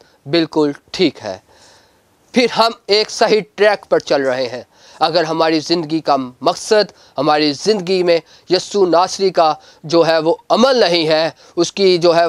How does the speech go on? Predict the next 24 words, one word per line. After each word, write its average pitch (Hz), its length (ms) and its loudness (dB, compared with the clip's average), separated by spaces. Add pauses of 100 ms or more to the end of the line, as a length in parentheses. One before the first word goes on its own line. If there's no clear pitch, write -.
(120)
हमारी 175 380 0
ज़िंदगी 170 360 -2
में 165 80 2
उसकी 165 200 -2
फर्स्ट 175 300 0
प्रायोरिटी 262 460 4
नहीं 147 240 0
है, 147 180 0 (380)
तो 156 120 2
हम 202 400 -2
जो 151 180 0
है 131 300 -2 (220)
अपनी 147 340 -2
ज़िंदगी 175 440 -2
के 151 140 -2
मकासद 147 720 -2
में 139 160 -2 (300)
उसको 143 260 -2
अव्वल 123 240 0
दर्जा 113 340 -8
नहीं 107 280 -12
रखते, 95 420 -16 (420)
नहीं 131 220 -2
देते। 110 400 -6